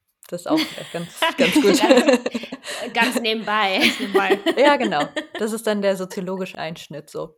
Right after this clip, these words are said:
Speaker 1: Das ist auch ganz gut für dieses Thema.
Speaker 3: Also du studierst Soziologie?
Speaker 1: Mhm, genau. Soziologie und Europawissenschaften.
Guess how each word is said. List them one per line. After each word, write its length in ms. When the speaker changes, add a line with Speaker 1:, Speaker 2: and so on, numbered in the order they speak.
Speaker 1:
Das 160
ist 40
auch 160
ganz 240
gut 140
für 100
dieses 260
Thema. 280
Speaker 3:
Also 240
du 80
studierst 440
Soziologie? 640
Speaker 1:
Mhm, 280
genau. 240
Soziologie 680
und 460
Europawissenschaften. 1120